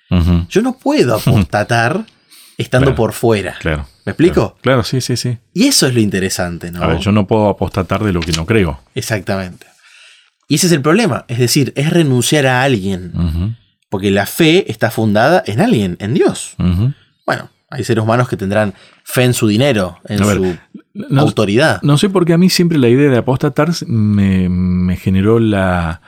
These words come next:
Speaker 1: la imagen de separarse de algo,
Speaker 2: Mm.
Speaker 1: ¿no? Pero para poder separarme de algo tengo que haber estado unido.
Speaker 2: Claro.
Speaker 1: <laughs> ¿No?
Speaker 2: Esa es la idea,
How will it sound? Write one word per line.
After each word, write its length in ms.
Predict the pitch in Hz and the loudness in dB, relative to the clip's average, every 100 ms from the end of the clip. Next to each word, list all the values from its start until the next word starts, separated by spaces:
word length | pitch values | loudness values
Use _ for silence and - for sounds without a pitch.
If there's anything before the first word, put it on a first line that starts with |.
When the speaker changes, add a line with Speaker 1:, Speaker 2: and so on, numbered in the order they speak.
| - _ _ _ | -20 _ _ _
Speaker 1:
la 180 | 90 92 | -6 -2
imagen 400 | 92 117 131 110 | 0 0 0 0
de 280 | 101 117 143 | 2 2 0
separarse 840 | - - 90 104 98 107 107 - 87 | -2 -2 -2 0 0 2 0 -2 0
de 200 | 92 92 | 2 0
algo, 400 | 85 73 78 107 | 0 -2 -4 -4
Speaker 2:
Mm. 260 | 95 92 - | -6 -10 -6
Speaker 1:
¿no? 240 | 87 139 - - - _ | -4 -4 -6 -20 -20 _
Pero 200 | - 82 | -6 -4
para 240 | 80 87 - | -2 -2 0
poder 220 | 101 123 | 0 2
separarme 500 | 123 104 110 120 117 | 0 0 0 2 2
de 100 | 113 | 2
algo 200 | 139 139 | 2 0
tengo 160 | 110 98 | 0 0
que 60 | |
haber 100 | 90 90 | 0 0
estado 200 | 92 90 | -2 0
unido. 380 | 120 98 82 - - | 0 0 -2 -10 -16
Speaker 2:
Claro. 300 | 101 92 - _ - | -14 -14 -16 _ -8
Speaker 1:
<laughs> 920 | - - 101 127 - 127 131 - 131 | -8 -8 -2 -2 0 -4 -2 -2 0
¿No? 220 | 110 160 139 131 - - | 0 0 -2 -6 -12 -2
Speaker 2:
Esa 200 | 170 160 | 0 2
es 40 | |
la 60 | 143 | 4
idea, 340 | 175 170 87 | 2 0 -6